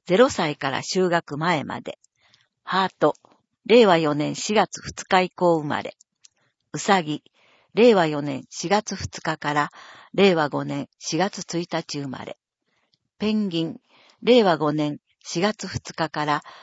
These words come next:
令和六年四月一日生まれ。ひよこ、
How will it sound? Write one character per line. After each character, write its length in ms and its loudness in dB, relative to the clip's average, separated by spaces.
令 200 2
和 140 2
六 280 -4
年 280 -8
四 200 -4
月 240 -2
一 280 -6
日 300 -6
生 80 -10
ま 120 -10
れ。 120 -16
ひ 60 4
よ 120 8
こ、 280 2